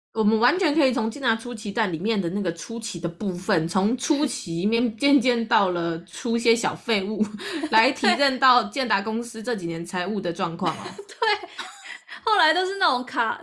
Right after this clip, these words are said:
Speaker 2: 就是那种纸，厚纸板，然后叫你这样拼一拼，然后就弄成一只怪怪的东西。
Speaker 1: 一个蛙哥这样，对，没错。而且，然后就有，有的时候甚至是那种塑胶片，然后塑胶片上面的花纹还
Speaker 2: 嗯。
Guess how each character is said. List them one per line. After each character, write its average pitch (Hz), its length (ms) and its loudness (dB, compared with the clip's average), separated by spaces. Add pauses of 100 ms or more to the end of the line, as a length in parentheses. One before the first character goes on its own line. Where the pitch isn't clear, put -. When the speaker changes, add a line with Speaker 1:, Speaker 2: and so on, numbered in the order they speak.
(120)
Speaker 2:
就 349 120 -6
是 339 60 -8
那 359 80 0
种 233 220 -2
纸， - 280 -14
厚 311 200 0
纸 240 220 -8
板， - 220 -6 (280)
然 254 100 0
后 294 80 0
叫 320 140 0
你 226 80 -4
这 240 40 -6
样 277 160 -2
拼 269 220 -6
一 254 60 -6
拼， 247 280 -6
然 233 80 -2
后 233 80 0
就 269 140 -4
弄 254 180 -6
成 233 160 -8
一 220 120 -8
只 220 400 -12 (340)
怪 233 140 -2
怪 220 180 -4
的 208 80 -6
东 - 180 -12
西。 - 360 -20
Speaker 1:
一 226 60 -12
个 208 120 0
蛙 208 160 6
哥 208 240 2
这 208 100 2
样， 175 200 2
对， 214 200 2
没 175 160 -4
错。 208 140 -2 (180)
而 214 60 -4
且， 302 120 4
然 233 100 6
后 247 40 6
就 302 100 2
有， 226 240 4
有 226 160 6
的 247 60 4
时 269 120 2
候 294 180 6
甚 285 240 -4
至 262 60 -8
是 277 80 -6
那 262 80 -2
种 214 80 -2
塑 254 160 -6
胶 208 160 -2
片， 208 160 -2
然 190 100 0
后 262 60 -6
塑 302 80 -6
胶 254 100 4
片 254 160 0
上 254 140 -2
面 226 100 -4
的 180 80 -2
花 190 220 2
纹 170 240 -8 (260)
还 185 240 -4
Speaker 2:
嗯。 220 240 -12